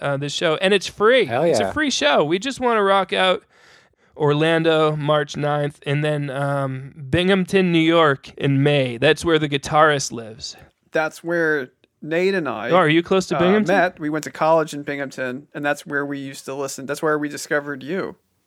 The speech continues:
Speaker 3: That's where we
Speaker 1: Oh,
Speaker 3: started listening to
Speaker 1: nice.
Speaker 3: you. And it was,
Speaker 2: Full
Speaker 3: I think,
Speaker 2: circle.
Speaker 3: yeah, there were a, a, a bunch of people up there that did listen to you, uh, and others, like, of, of that era who were sort of, um, you know, under the radar and left of center and people that we really dug.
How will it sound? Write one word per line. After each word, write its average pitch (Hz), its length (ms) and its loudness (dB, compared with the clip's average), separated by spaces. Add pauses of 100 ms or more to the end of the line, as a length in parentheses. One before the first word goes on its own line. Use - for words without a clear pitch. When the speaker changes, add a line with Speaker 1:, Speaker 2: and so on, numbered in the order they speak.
(220)
Speaker 3:
That's - 140 -20
where 147 80 -8
we 196 40 -6
Speaker 1:
Oh, - 20 -8
Speaker 3:
started 143 180 -2
listening 135 240 -10
to 160 80 -8
Speaker 1:
nice. 160 80 -2
Speaker 3:
you. 208 140 2
And 156 100 0
it 165 100 0
was, 151 120 -4
Speaker 2:
Full 135 120 0
Speaker 3:
I 143 100 2
think, 151 120 2 (100)
Speaker 2:
circle. 131 120 -4
Speaker 3:
yeah, 185 200 2
there 151 140 -4
were 165 220 2
a, 131 160 -4
a, 151 80 -2 (160)
a 147 40 -6
bunch 214 280 -2
of 202 60 -14
people 160 240 -4
up 139 160 -4
there 127 220 -2
that 135 200 -4
did 185 180 -2
listen 139 320 -8
to 131 140 -12
you, 127 300 -8 (640)
uh, 135 320 -2
and 156 160 0
others, 147 720 -4 (200)
like, 139 220 -4
of, 165 160 2
of 160 260 2
that 156 220 2
era 151 320 0
who 151 140 -8
were 139 120 -6
sort 143 240 -6
of, 135 220 -10
um, 131 400 -6 (420)
you 170 80 -8
know, 143 160 -2
under 165 240 0
the 147 140 -2
radar 151 440 4
and 139 100 -6
left 143 200 -4
of - 80 -16
center 147 460 -4
and 135 260 -12 (800)
people 147 220 -6
that 143 120 0
we 143 60 -2
really 139 300 -4
dug. 139 420 0